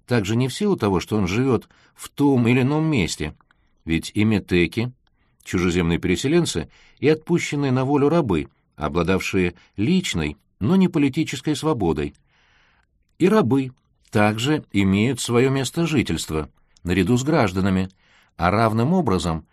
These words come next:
не граждане и те, кто имеет право быть истцом и ответчиком,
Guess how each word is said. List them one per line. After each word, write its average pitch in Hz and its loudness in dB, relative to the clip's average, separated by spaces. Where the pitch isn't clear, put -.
не 110 0
граждане 156 0
и - -2
те, 185 -2
кто 147 -2
имеет 156 0
право 151 0
быть 143 0
истцом 160 -2
и 165 2
ответчиком, 98 -2